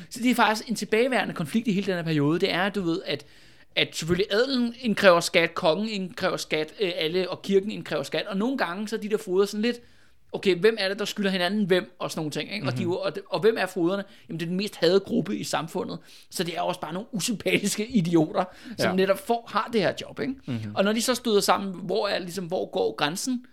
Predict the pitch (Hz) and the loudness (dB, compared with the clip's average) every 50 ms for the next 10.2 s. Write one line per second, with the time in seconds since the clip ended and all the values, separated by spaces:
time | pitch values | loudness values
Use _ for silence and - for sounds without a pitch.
0 | - - - - 185 202 220 214 196 175 175 185 180 - - 202 190 233 247 247 | -20 -20 -4 2 2 2 2 2 0 0 0 0 -2 -4 -2 4 6 6 6 6
1 | 262 233 202 - 220 208 202 208 208 202 190 214 - - 190 165 165 - 226 247 | 2 2 4 4 4 4 4 0 -2 -4 -4 -4 -6 -4 -6 -4 -2 -2 -2 0
2 | 233 196 196 214 220 202 214 220 - 220 214 226 269 233 202 196 190 170 160 - | -2 0 0 0 2 2 0 -2 0 0 0 0 0 0 2 2 2 0 0 -2
3 | 202 202 - 196 180 196 202 160 151 143 156 160 175 170 175 170 147 165 160 - | -2 -2 -2 0 2 4 6 6 6 6 6 6 6 8 6 6 6 6 4 2
4 | - 156 139 135 143 - - - - - 190 185 185 185 185 180 185 190 190 202 | 2 2 2 2 0 -2 -8 -6 4 6 8 8 8 6 4 4 4 4 4 2
5 | 196 196 180 190 175 160 - - 190 185 226 247 247 233 220 226 214 196 185 175 | 2 0 -2 -4 -6 -6 -8 -8 -4 -2 0 0 2 0 0 -2 -4 -4 -4 -6
6 | 180 185 185 170 165 147 - 143 151 185 190 - 185 170 156 151 - - - - | -6 -6 -6 -6 -6 -6 -6 -6 -6 -6 -6 -4 -2 -2 -2 -2 -2 -4 -10 -18
7 | - - - - - - - - - - - - - - - - - - - - | -20 -20 -20 -20 -20 -20 -20 -20 -20 -20 -20 -20 -20 -20 -20 -20 -20 -20 -20 -20
8 | - - - 185 170 165 160 151 - - 175 175 262 - 226 220 240 240 226 240 | -20 -6 0 2 4 4 4 4 2 -2 -2 0 0 0 0 0 0 0 0 -2
9 | 233 247 226 202 190 175 170 190 - - - 165 147 143 147 - 147 143 143 139 | -2 -2 -2 0 0 2 2 0 -2 -2 -2 -2 -2 -2 -2 -2 -2 0 0 0
10 | 139 135 131 131 | 0 0 0 0